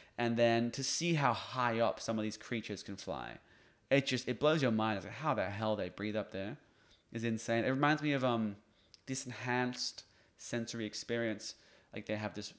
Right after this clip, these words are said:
superior vision. Reminds me of another example of that is the mantis, right? They can see, we can see, I think, the full variation of three or four spectrums of color,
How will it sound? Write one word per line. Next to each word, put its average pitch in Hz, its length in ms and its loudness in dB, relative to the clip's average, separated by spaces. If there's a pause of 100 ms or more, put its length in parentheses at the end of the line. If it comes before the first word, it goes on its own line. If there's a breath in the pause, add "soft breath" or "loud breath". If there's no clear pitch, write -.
(180)
superior 120 600 -2
vision. 113 380 -2
Reminds 110 300 0
me 113 120 0
of 104 100 -2
another 120 280 0
example 110 460 -2
of 104 60 0
that 101 200 -2
is 95 200 -8
the 101 100 -6
mantis, 104 600 -4
right? 98 180 -2 (320 loud breath)
They 120 120 2
can 123 160 0
see, 113 520 -2 (280 soft breath)
we 147 120 4
can 170 100 4
see, 151 220 2
I 135 60 6
think, - 340 -4 (200)
the 117 160 -4
full 131 500 2
variation 117 540 0
of 104 60 -8
three 123 220 -4
or 117 60 0
four 113 180 -2
spectrums 110 400 -4
of 107 120 -10
color, 123 320 0